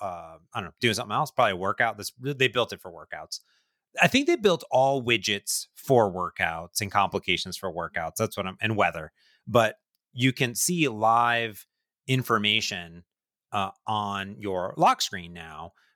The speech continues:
with these live activities, and they look like widgets. And so you could, you could see pretty much all the stuff that's on your watch, but, you know, on your phone, or if you're doing a drive or you're doing other activities, that's there. Now, that's not gonna be at launch of I O S, I O S sixteen. That's gonna be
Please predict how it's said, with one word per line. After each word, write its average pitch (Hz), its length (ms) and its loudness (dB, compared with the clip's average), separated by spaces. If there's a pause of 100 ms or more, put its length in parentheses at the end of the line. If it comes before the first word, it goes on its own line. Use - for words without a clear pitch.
with 117 220 4
these 107 180 0
live 92 240 2
activities, 98 540 -2
and 95 100 -6
they 90 60 -6
look 107 140 0
like 156 160 -2
widgets. 98 540 -4 (100)
And 95 360 -2
so 110 100 -4
you 101 100 -2
could, 107 200 -4
you 104 120 -4
could 101 160 -6
see 135 300 -2
pretty 107 220 -4
much 98 180 -6
all 107 160 0
the 104 120 -6
stuff - 200 -2
that's 98 180 -8
on 90 120 -4
your 92 120 -8
watch, 117 640 0 (420)
but, 98 320 2 (120)
you 107 120 -4
know, 82 140 -6
on 90 220 -6
your 85 100 -12
phone, 123 560 2
or 98 80 0
if - 100 -12
you're 98 120 -4
doing 87 240 -4
a 85 40 -8
drive 92 560 2
or 87 80 -8
you're 85 100 -8
doing 90 280 -8
other 85 380 -14
activities, 101 680 -2 (420)
that's 92 320 0
there. 98 300 2
Now, 95 100 -2
that's 131 180 2
not 170 100 0
gonna 170 140 -2
be 135 120 4
at 110 100 -4
launch 123 400 2
of 101 100 -2
I 92 200 -2
O 90 80 -6
S, - 400 -6
I 98 160 2
O 92 80 -2
S 87 160 -2
sixteen. 90 440 -10
That's 87 180 -8
gonna 95 180 -2
be 90 340 -8